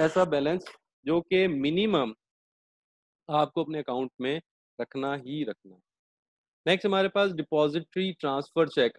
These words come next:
are non-negotiable। देखें, ट्रांसफर चेक तो बड़े आसान होते हैं कि एक जगह से दूसरी जगह पे हो जाते हैं। नॉन नेगोशिएबल के ऊपर concentration है। नॉन नेगोशिएबल से मुराद ये है कि ऐसा चेक,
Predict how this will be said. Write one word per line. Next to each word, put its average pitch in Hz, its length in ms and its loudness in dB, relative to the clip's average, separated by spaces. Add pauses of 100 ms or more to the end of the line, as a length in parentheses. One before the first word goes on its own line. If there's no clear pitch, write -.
are 143 160 2
non-negotiable। 117 1040 0 (260)
देखें, 131 340 -2 (420)
ट्रांसफर 156 340 2
चेक 165 240 -2
तो 175 60 0
बड़े 156 180 2
आसान 135 380 -2
होते 131 200 -2
हैं 135 80 -2
कि 123 140 -6
एक 120 80 -4
जगह 127 180 2
से 123 140 -4
दूसरी 120 260 -8
जगह 120 180 0
पे 123 120 -2
हो 123 240 -2
जाते 120 300 0
हैं। 147 180 -4 (440)
नॉन 208 400 0
नेगोशिएबल 190 640 4
के 170 100 0
ऊपर 156 220 0
concentration 131 760 -4
है। 123 60 -4
नॉन 135 260 -2
नेगोशिएबल 151 560 -2
से 131 120 -10
मुराद 107 360 -4
ये 127 200 -2
है 139 60 -2 (460)
कि 170 60 4 (140)
ऐसा 147 320 4
चेक, 120 280 0